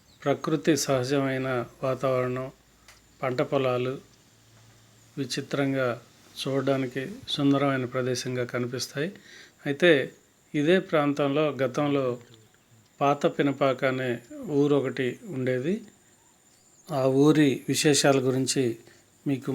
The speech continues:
మళ్ళీ వేరే వీడియోలో వివరిస్తాను. అప్పటి వరకు ఈ వీడియో మీకు నచ్చిందని భావిస్తూ ఉన్నాను.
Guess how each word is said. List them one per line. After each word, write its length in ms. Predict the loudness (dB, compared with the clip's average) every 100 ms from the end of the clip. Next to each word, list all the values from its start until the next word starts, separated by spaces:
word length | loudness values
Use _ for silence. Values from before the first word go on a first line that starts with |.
| 0
మళ్ళీ 260 | 2 4 2 -2 -16 -16 0
వేరే 220 | 2 6 8
వీడియోలో 420 | 8 6 4 4 0 -2 -6
వివరిస్తాను. 600 | -2 0 -2 -2 0 0 -4 -14 -20 -20 -20 -20 -20 _ -12 -6
అప్పటి 220 | 4 8
వరకు 280 | 8 8 4 4 2 -4 2
ఈ 20 | 4
వీడియో 240 | 6 8 8 6
మీకు 240 | 2 0 -2 -4
నచ్చిందని 500 | -6 -2 2 2 4 4
భావిస్తూ 380 | 4 2 0 -2 0
ఉన్నాను. 300 | 0 0 -2